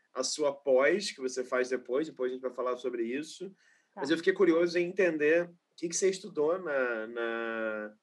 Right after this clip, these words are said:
Speaker 1: na graduação, como foi esse processo de escolha também.
Speaker 2: É, meu, meus pais queriam que eu fizesse direito, e eu tenho uma aversão a essas coisas, assim, né? Eu acho que eu acertei.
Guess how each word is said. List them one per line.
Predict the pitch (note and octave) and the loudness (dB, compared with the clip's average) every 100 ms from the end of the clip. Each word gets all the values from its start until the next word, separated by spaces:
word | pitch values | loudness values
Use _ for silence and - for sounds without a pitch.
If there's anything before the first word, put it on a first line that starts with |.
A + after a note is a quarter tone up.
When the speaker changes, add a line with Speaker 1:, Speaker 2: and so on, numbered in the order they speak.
| _ _ _ | _ _ _
Speaker 1:
na | B2+ | -2
graduação, | B2+ B2+ C#3+ C#3 - C#3+ D#3 | 0 2 2 2 0 -2 -2
como | D#3 C#3+ | -6 -4
foi | D3 | 0
esse | D3 - | 0 0
processo | D3 C#3+ C#3 C3+ | -4 2 0 0
de | C#3+ | -8
escolha | C#3+ - C#3+ C#3 B2 | -12 -2 0 2 0
também. | A2+ G#2+ G2+ G2+ G2+ _ _ _ _ _ _ _ _ _ _ _ _ _ _ _ _ _ _ _ _ _ _ _ | -4 -8 -8 -12 -18 _ _ _ _ _ _ _ _ _ _ _ _ _ _ _ _ _ _ _ _ _ _ _
Speaker 2:
É, | A#3 G3 - | -4 -4 -4
meu, | G#3+ A3+ A3 | -6 -6 -6
meus | G#3+ C4 C#4 | 0 0 0
pais | - A#3 B3 | -2 -4 -2
queriam | C4+ A#3+ B3 | -4 -2 -2
que | B3 | -2
eu | B3 | -4
fizesse | G3+ A3 A3+ A3 | -6 -10 -8 -12
direito, | G#3+ B3 G#3 F3+ F3+ | -8 -4 -4 -6 -8
e | F#3 | -8
eu | G3 | -8
tenho | G3 G#3 | -6 -6
uma | G#3 | -4
aversão | F#3 A#3+ A3 - - A3 A3 | -2 -4 -4 -12 -8 -6 -6
a | G3+ | -6
essas | F#3+ F#3+ F3+ - | -8 -10 -18 -18
coisas, | - D#3+ G#3 E3+ | -20 -20 -20 _
assim, | G3 G3 _ F3+ D#3 F#3+ | -18 -18 _ -14 -14 -14
né? | A3+ C4 | -12 -10
Eu | G#3+ | -6
acho | G3+ G#3 | -6 -4
que | G#3+ | -2
eu | |
acertei. | G#3 G3+ B3+ B3 _ E3+ D#3 | -2 -2 -4 -6 _ -16 -16